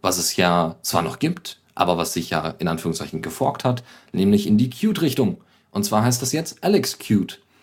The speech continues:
ähm, in der Version null neun veröffentlicht. Dann, äh, gibt es, äh, inzwischen, äh,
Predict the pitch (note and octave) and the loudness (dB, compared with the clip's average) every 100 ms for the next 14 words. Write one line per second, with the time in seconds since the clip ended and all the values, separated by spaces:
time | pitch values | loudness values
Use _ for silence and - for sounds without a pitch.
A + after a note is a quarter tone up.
0 | _ _ - F#2+ F2+ F2+ F2+ F2 - _ | _ _ -4 0 2 2 0 -2 -8 _
1 | _ _ - A2 G#2+ G2 F2+ F#2+ F2 E2+ | _ _ -2 4 6 4 2 2 2 2
2 | F2 F2 E2 D#2+ D#2+ E2 F2 - A2 B2 | 0 2 2 0 0 0 -2 -2 -2 -2
3 | D3+ F#3 - - - _ _ _ _ _ | 0 0 0 -2 -16 _ _ _ _ _
4 | _ _ _ _ - - - - G2+ G2 | _ _ _ _ -20 -20 -20 -4 2 2
5 | F#2 F#2 F#2 - F#2+ F#2 F#2 - G#2 - | 2 0 -2 -2 -2 0 0 0 -2 2
6 | F#2+ F2 - - _ _ - F2+ F2+ F2+ | 0 0 -6 -14 _ _ -4 0 0 -2
7 | - C3 G#2 | -2 -2 -4